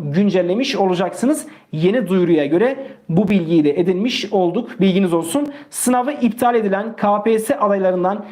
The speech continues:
girecekler yeni sınavlar için herhangi bir ücret talep etmeyecektir. Adaylar sınav merkezi değişikliği taleplerini ais üzerinden gerçekleştirebilecektir. Bilginiz olsun. Yani, e, örneğin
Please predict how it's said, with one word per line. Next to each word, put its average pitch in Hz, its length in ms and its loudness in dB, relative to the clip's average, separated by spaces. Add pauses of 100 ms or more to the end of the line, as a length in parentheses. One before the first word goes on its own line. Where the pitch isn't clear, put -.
(160)
girecekler 208 760 0
yeni 214 180 2
sınavlar 196 360 -2
için 262 380 -4 (160)
herhangi 214 580 -2
bir 190 140 -2
ücret 196 380 0 (220)
talep 208 500 -2
etmeyecektir. 240 920 -2 (280)
Adaylar 220 480 -2 (300)
sınav 214 480 -2
merkezi 175 440 -2
değişikliği 160 460 0
taleplerini 160 580 0 (320)
ais 240 480 -2
üzerinden 170 640 -2 (300)
gerçekleştirebilecektir. 180 1700 0 (220)
Bilginiz 185 460 0
olsun. 175 300 0
Yani, 208 380 0 (280)
e, 156 400 2 (240)
örneğin 220 420 0